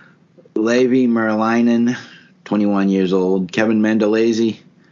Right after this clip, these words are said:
twenty-three years old. I think he had some time with Ottawa. I know Mads Søgaard did. Uh, they've got goaltending in the system. It's just young and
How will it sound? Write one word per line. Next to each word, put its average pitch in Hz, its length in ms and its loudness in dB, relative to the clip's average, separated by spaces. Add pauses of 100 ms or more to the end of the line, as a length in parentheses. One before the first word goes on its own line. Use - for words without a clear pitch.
(180)
twenty-three 107 500 0
years 104 200 0
old. 98 240 0
I 92 80 -2
think 107 240 -4
he 113 140 0
had 101 200 0
some 104 160 -2
time 98 300 -2
with 92 160 -2
Ottawa. 98 340 0
I 87 200 -2
know 92 180 0
Mads 92 360 -2
Søgaard 104 460 0
did. 92 340 -2 (1300)
Uh, 104 340 -4 (440)
they've 131 420 -2
got - 420 -2
goaltending 113 720 0
in 110 140 0
the 98 100 0
system. 87 640 -2 (840)
It's 120 200 0
just 110 300 -2
young 98 760 -2
and 82 680 -4